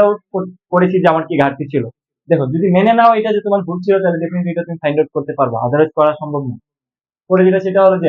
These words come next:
এই যে এসএসসিএইচএফ এর, এর, এই জায়গাটাতে আমি অনেক বেশি কাজ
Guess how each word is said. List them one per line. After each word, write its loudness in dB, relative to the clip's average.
এই -2
যে -2
এসএসসিএইচএফ 2
এর, 2
এর, 0
এই -2
জায়গাটাতে 4
আমি 0
অনেক 0
বেশি -2
কাজ 4